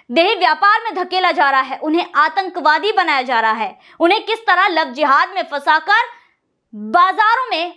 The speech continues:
बेचा जा रहा है। दोस्तों, ये इतना भयानक चेहरा है लव जिहाद का, जिनको सुनकर रूह कांप जाए, जिसको, जिसको सुनकर लोगों के रोंगटे खड़े हो जाएं। दोस्तों, ये जो चीजें हैं, भारत में जो लव जिहाद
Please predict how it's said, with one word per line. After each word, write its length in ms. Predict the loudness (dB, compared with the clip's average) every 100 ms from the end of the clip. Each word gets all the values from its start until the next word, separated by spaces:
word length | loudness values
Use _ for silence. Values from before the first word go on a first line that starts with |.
| -4
बेचा 380 | 0 0 0 0
जा 200 | 0 2
रहा 140 | 0
है। 180 | -2 -8 _ _ _ -2
दोस्तों, 420 | 0 0 -2 -4 -6 _ -4
ये 160 | -2 0 -2
इतना 340 | -2 0 0 0 -6
भयानक 500 | -2 0 0 -2 -4
चेहरा 260 | -8 -2 -2
है 160 | -2
लव 240 | -2 -2 -2
जिहाद 380 | -4 0 0 0
का, 140 | -2
जिनको 320 | -2 -10 -10
सुनकर 480 | -8 -6 -2 0 -2 -4 _ -18 -2
रूह 300 | 2 2 2
कांप 260 | 0 0 -2
जाए, 260 | -4 -4 -8
जिसको, 540 | -4 -2 -4 -6 -4 -2
जिसको 320 | -2 -2 -4
सुनकर 500 | -2 -6 0 2 0 -6 _ -2
लोगों 340 | 2 2 2
के 220 | 0 -4
रोंगटे 760 | -4 -8 -8 0 0 0 -2 -4
खड़े 220 | -2 -2
हो 120 | -2 -2
जाएं। 220 | -6 -8 _ _ _ -4
दोस्तों, 240 | -2 0 0
ये 160 | 0 0
जो 100 | -2 -4 0
चीजें 300 | 0 2 0
हैं, 220 | -2 -6
भारत 320 | -2 0 0 -2
में 160 | -8 -4
जो 100 | -4
लव 320 | 0 0 0
जिहाद 380 | -6 -2 0